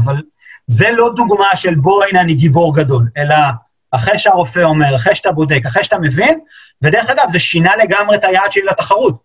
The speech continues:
גם את התוכנית לתחרות זה שינה לגמרי, כי אתה צריך להתנהל אחרת לגמרי. גם שיטת האימונים שונתה לגמרי. הכל צריך להתאים כדי לראות שמה שחשוב זה קודם כל המשפחה שלך,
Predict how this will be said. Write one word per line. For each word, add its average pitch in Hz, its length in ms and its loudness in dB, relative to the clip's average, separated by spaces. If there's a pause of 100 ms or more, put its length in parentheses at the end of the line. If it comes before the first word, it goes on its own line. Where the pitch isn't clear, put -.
(240)
גם 196 220 0
את 247 60 2
התוכנית 240 480 -4
לתחרות 190 440 0
זה 160 80 0
שינה 156 260 0
לגמרי, 139 340 0
כי 139 60 -2
אתה 139 80 -4
צריך 165 160 -4
להתנהל 180 300 0
אחרת 240 340 -2
לגמרי. 131 400 -2 (480)
גם 131 100 0
שיטת 139 260 -2
האימונים 220 420 0
שונתה 208 340 -2
לגמרי. 135 420 -2
הכל 180 300 -2
צריך - 200 -4
להתאים 226 560 -2 (460)
כדי 165 160 0
לראות 180 300 0
שמה 170 360 0
שחשוב 214 680 0 (400)
זה 123 140 -2
קודם 220 320 -2
כל 226 180 2
המשפחה - 460 -2
שלך, - 180 -4